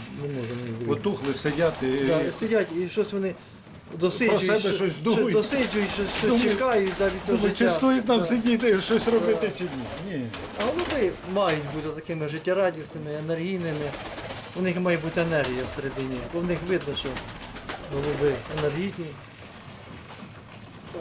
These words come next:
Speaker 1: такі голуби будуть давати і літаюче потомство, і,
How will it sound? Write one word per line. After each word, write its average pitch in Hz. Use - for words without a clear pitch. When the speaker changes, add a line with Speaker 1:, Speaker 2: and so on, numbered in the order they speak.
Speaker 1:
такі 247
голуби 190
будуть 156
давати 151
і 135
літаюче 143
потомство, 151
і, 117